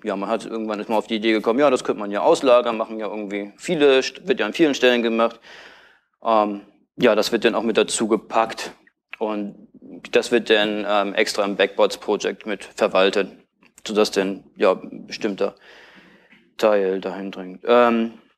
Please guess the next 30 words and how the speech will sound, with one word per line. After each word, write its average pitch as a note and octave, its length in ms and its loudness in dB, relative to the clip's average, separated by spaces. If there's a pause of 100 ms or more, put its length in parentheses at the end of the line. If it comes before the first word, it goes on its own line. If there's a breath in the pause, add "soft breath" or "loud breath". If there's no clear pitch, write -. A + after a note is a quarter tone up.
(1000)
ja, C#3 120 4
da B2 80 4
benutzen C3 400 2
wir B2 80 2
dieses, A2+ 400 -2
ähm, A2 460 2 (160)
interessante A#2 560 0
Include A2+ 500 0
Next. B2+ 500 -2 (680 loud breath)
Äh, A#2 200 -4
damit A#2+ 280 0
kann B2 140 0
man A#2+ 120 0
zum A#2 160 -4
Beispiel, A2 800 4 (600)
also G#2 160 -4
wir A2 380 -4
bauen A2+ 300 2
die A#2 80 -2
Include-Hierarchie B2+ 800 2
so B2+ 260 4
um, A#2 500 2 (1040)
dass A2+ 360 0
unsere C#3 640 4
Includes A#2+ 380 -4
vorne D#3 340 2
hängen. F3 260 -2
Also A#2+ 140 2
der A2 220 2
würde, A#2 320 4